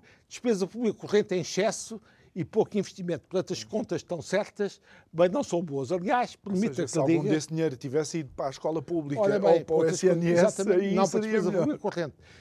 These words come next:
Speaker 1: E devo dizer que uma coisa, o termo contas certas, eu percebo politicamente o Primeiro-Ministro foi hábil. Vendeu o produto, mas tecnicamente não, não há. Repare, você pode ter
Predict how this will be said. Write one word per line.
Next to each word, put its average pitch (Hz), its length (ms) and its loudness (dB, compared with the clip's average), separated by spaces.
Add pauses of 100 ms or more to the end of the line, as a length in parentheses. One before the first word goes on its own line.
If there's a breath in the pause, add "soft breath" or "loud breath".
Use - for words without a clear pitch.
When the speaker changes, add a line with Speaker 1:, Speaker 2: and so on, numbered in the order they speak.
(180 loud breath)
Speaker 1:
E 185 60 -12
devo 202 180 4
dizer 202 180 -2
que - 80 -12
uma 247 140 -4
coisa, 240 260 -4 (100)
o 147 160 -12
termo 185 400 2
contas 170 320 -4
certas, 165 480 -4
eu 165 100 -4
percebo - 300 -6
politicamente 156 680 -6
o 147 40 -16
Primeiro-Ministro 151 400 -8
foi 160 160 -2
hábil. 113 280 -4 (720 soft breath)
Vendeu 170 340 2
o 156 40 2
produto, 139 440 -10
mas 147 160 -8
tecnicamente 151 640 -6
não, 185 120 -6
não 165 300 -6
há. 156 120 -8 (340 soft breath)
Repare, - 320 -10
você 160 300 -4
pode 214 300 -4
ter 131 260 -2